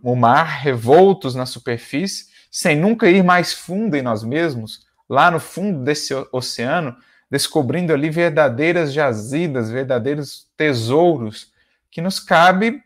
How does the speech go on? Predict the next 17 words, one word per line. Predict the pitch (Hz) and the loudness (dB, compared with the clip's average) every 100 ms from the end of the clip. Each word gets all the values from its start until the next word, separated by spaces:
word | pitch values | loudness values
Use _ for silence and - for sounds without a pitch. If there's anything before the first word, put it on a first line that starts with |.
| - | -2
trazer | 233 202 139 175 220 | 2 2 2 0 0
à | |
tona, | - - 151 190 147 117 _ | -4 -8 -8 -6 -8 -12 _
né? | 147 208 _ _ _ _ | -14 -14 _ _ _ _
É | - 151 | -2 0
aí | 175 156 190 202 202 _ _ | 2 0 -2 -6 _ _ _
um, | - 151 - | -14 -14 -8
um | 147 | -4
movimento | 151 151 139 131 160 185 | -2 -2 -2 -4 -6 -6
que | 151 | -4
deve | 131 165 147 | 0 0 -2
vir | 139 180 | -4 -4
de | 160 | -4
nós, | 123 139 165 - - - | -2 -2 -4 -10 -16 -10
da | 101 113 | -6 0
nossa | 135 180 - | 2 0 -4
vontade, | 127 123 113 113 135 143 | -8 -8 -4 -2 -2 -6